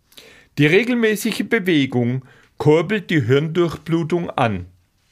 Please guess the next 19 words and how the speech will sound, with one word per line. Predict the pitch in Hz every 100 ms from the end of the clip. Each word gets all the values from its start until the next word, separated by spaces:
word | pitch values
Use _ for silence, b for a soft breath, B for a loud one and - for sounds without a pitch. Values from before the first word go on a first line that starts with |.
| -
Dadurch | 113 107 165 208 214 - B B B _
können | 151 156 156
sich | 151 135 -
Nervenzellen | 107 113 151 160 - 147 160 165 151
besser | 120 117 143
verzweigen. | 143 156 - 110 101 98 85 80 _ _ _ _ b b b
Und | - 143 120
das | 104 - 139
wiederum | 170 180 175 202 196
führt | - 143 139
dazu, | 107 123 - 180 185 180 B B B B B _
dass | 156 156
das | 190 -
Gehirn | 175 139 156 196
insgesamt | 208 - 220 - - 135 127 107 90 - _ -
leistungsfähiger | 117 117 - 117 - - 98 95 98 90
wird. | 98 - - _ _ _ _ _ _ _ _ b b b b b -
Regelmäßiges | 117 139 196 220 190 180 165 175 175
Fahrradfahren | - 131 123 127 127 139 120 113 120